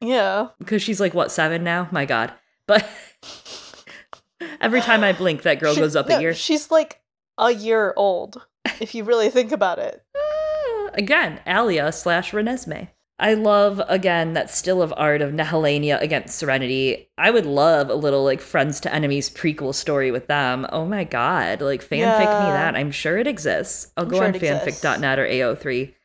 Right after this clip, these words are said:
Speaker 2: We talked a lot about the mirrors last episode with it being, like, another dimension and reflection. And I think it's great that in this episode it has even more meaning. We see it used as almost a salvation and a promise,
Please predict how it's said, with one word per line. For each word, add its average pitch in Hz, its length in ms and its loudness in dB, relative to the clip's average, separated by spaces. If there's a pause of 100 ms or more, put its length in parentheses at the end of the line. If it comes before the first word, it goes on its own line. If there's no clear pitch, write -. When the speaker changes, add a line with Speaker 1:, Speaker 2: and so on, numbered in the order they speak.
Speaker 2:
We 233 140 2
talked 330 240 0
a 247 40 2
lot 185 200 0
about 180 200 -2
the 170 80 -4
mirrors 147 720 -4 (220)
last 127 320 -2
episode 135 560 -4
with 135 120 -10
it - 120 -4
being, 123 220 -6
like, 120 160 -6
another 123 260 -6
dimension 226 800 0
and 120 100 -6
reflection. 233 840 -2 (460)
And 185 420 0 (220)
I 214 80 0
think 269 140 0
it's 220 140 -6
great 185 260 0
that 190 120 0
in 170 100 0
this 185 160 -2
episode 165 400 -4
it - 80 -4
has 165 160 -4
even 202 200 -2
more 254 200 2
meaning. 147 340 -2
We 147 100 -4
see 208 220 -4
it - 80 -2
used 190 240 -2
as 175 120 -6
almost 160 520 -4
a 151 280 -2
salvation 143 640 -2
and 143 100 -6
a 139 40 -4
promise, 127 720 -6